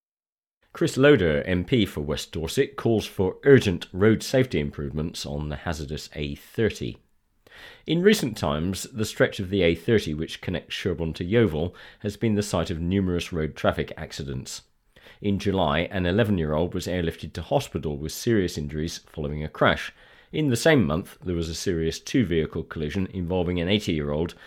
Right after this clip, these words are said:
near to Bradford Road, and only last December, a fatal crash took place on this same stretch of dual carriageway. This stretch of the A thirty,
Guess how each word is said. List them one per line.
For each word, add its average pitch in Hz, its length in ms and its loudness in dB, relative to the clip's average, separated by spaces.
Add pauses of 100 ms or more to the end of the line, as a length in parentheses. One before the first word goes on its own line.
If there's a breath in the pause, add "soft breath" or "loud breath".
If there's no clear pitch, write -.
(140 soft breath)
near 85 220 -2
to - 100 -6
Bradford 85 400 -4
Road, 117 280 6 (200)
and 95 100 0
only 90 220 2
last 85 260 0
December, 92 560 -2 (260 loud breath)
a 80 80 -10
fatal 120 380 -2
crash 73 340 -6
took - 200 -10
place 76 240 -4
on 80 180 -6
this 76 160 -4
same 90 300 -2
stretch - 440 -8
of 73 200 -10
dual 78 220 -6
carriageway. 80 640 -2 (840 loud breath)
This 165 160 2
stretch - 400 0
of 87 220 -2
the 87 140 2
A 90 120 4
thirty, 107 640 2